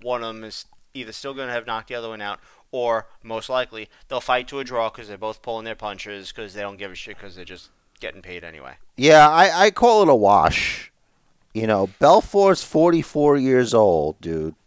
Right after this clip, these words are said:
Speaker 2: But Holyfield's gotta be in his sixties. I'm looking right now just to let everybody know.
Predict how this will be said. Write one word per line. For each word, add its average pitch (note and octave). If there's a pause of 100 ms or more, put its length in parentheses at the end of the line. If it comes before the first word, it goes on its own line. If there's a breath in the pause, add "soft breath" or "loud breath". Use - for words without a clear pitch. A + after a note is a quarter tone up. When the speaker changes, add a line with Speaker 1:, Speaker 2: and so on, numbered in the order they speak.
(800 soft breath)
Speaker 2:
But A2+
Holyfield's D3
gotta A#2
be A2
in G#2
his F2+
sixties. - (1400)
I'm B2
looking C3
right A#2+
now G#2+
just F#2+
to -
let G2
everybody F2
know. D#2+